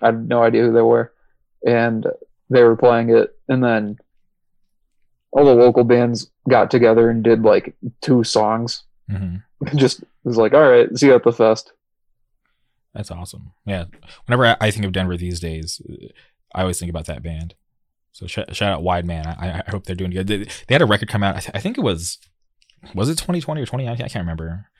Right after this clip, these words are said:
Speaker 2: But they had a, um, a release, like, not too long ago. It had to been only, like, maybe, like, a year, maybe a year and a half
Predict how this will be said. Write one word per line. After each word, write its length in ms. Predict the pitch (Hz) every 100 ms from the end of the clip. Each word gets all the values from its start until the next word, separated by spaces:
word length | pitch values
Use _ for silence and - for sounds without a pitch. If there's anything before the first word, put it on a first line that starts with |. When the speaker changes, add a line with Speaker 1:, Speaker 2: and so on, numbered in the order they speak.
| _ -
Speaker 2:
But 80 | -
they 80 | 113
had 80 | 156
a, 200 | 101 92
um, 120 | 90
a 120 | 98
release, 300 | 98 101 -
like, 140 | 87
not 240 | 92 87 -
too 200 | - 123
long 240 | 90 80
ago. 100 | 80
It 280 | 95 92 90
had 140 | - 143
to 60 |
been 120 | 104
only, 140 | 87 87
like, 140 | 80
maybe, 160 | 92 85
like, 80 | 85
a 60 |
year, 460 | 82 82 98 90 87
maybe 220 | 87 90
a 40 | 85
year 100 | 87
and 80 |
a 40 | 80
half 360 | 87 95 -